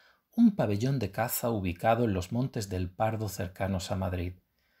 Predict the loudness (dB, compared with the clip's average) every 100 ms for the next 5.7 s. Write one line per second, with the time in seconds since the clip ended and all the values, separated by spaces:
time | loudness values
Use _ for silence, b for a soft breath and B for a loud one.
0 | _ _ -14 -12 -8 -2 2 2 2 -4
1 | -2 0 2 2 -2 -2 0 2 2 -2
2 | -4 -6 -2 0 0 -2 -4 -2 -2 -4
3 | -4 2 2 2 -2 -2 -2 -2 -2 -2
4 | 0 -2 -4 -6 -4 -2 -2 -6 -4 -4
5 | 0 2 2 0 -2 -8